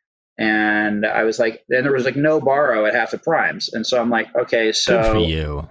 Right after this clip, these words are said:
Speaker 1: I think I put, uh, like, eleven basis points on that. I mean, it wasn't, like, a big position. It was just like, I'm just gonna put a little bit of, like, let's not get murdered here. And that's, in full candor, the reason I did that is 'cause I've had my head cut off that way on,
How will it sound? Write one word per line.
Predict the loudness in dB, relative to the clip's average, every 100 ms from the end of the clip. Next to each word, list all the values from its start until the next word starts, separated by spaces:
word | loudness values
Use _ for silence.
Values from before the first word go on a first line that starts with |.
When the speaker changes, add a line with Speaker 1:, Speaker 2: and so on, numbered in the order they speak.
| _
Speaker 1:
I | -4
think | -2 -2
I |
put, | -2 -4 -2
uh, |
like, | -2 0
eleven | 0 0 2 0 0
basis | 0 0 -4
points | -2 0 0 -4 -10 -10 -8
on | -4
that. | -2 -2 -2
I |
mean, | -4
it | 0
wasn't, | 0 -2
like, | -4
a | -4
big | -6 -10 -8
position. | -4 -2 -4 -8
It | -8
was | -6
just | -4 -2
like, | -4 -8 _ _ -4
I'm |
just | -2 -2
gonna | -2
put | -2 -2
a |
little | 0 0 0
bit | 0 0
of, | 0
like, | 0 -2 -8 _ _ _ _ _ _ _ -4
let's | -2 -2
not | 0 -2 -2
get | -4
murdered | -4 -4 -2 0 -2 -2
here. | -2 0 0
And | 0
that's, | -2 -6 _ -6
in | -6 -6 -20 _ _ -2
full | -2 0
candor, | 0 0 0 -4 -8 _ _ _ -2
the | 0
reason | 2 0
I |
did | 0 2
that | 0
is | 0
'cause | -4 -2
I've | -2 0
had | -2
my | -2
head | -2 -2 -2
cut | -2
off | 0 -2 -2
that | 0
way | 0 0
on, | -2 -8